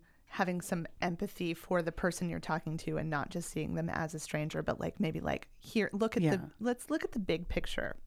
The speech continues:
Speaker 2: The context of this person.
Speaker 1: Right.
Speaker 2: Yeah.
Speaker 1: Yes.
Speaker 2: Which, fine.
Speaker 1: Great.
Speaker 2: <laughs>
Speaker 1: Good
Speaker 2: I mean,
Speaker 1: advice.
Speaker 2: okay.
Speaker 1: <laughs> Right.
Speaker 2: And then in the end, his big advice is, like,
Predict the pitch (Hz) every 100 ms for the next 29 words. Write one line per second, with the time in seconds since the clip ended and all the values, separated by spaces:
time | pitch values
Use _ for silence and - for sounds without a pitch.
0 | - - - 165 - 151 143 139 - 135
1 | 135 - - - - 165 - - - 151
2 | 151 - - - 165 - - - 202 -
3 | - - - - - - - - - 240
4 | 214 135 392 208 - 254 247 320 302 539
5 | - - 349 254 - 370 - - - 196
6 | 170 - - - 247 233 226 220 233 226
7 | 202 - 208 196 180 185 185 180 170 147
8 | 147